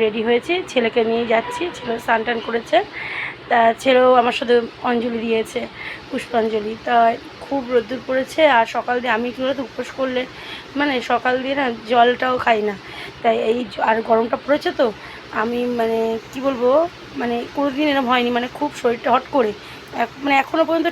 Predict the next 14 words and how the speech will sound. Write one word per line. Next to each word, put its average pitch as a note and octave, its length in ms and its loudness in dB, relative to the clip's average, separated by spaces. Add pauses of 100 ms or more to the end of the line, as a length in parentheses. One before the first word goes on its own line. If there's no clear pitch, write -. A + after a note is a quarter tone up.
ঠিক D#4 120 -4 (100)
আছি, C4+ 200 -6 (120)
মানে B3+ 200 -6
ছিলাম, B3+ 220 0 (440)
কিন্তু B3 280 -8 (160)
মন্দিরে B3 400 -2 (120)
গিয়ে C#4 240 2 (640)
আমার G#3 180 0
না C4 180 -4
মানে C4 140 -2 (180)
শরীর B3+ 220 -2 (100)
যে C#4 60 -2 (100)
কীরকম C4 420 -4
হচ্ছিল, C#4+ 200 -4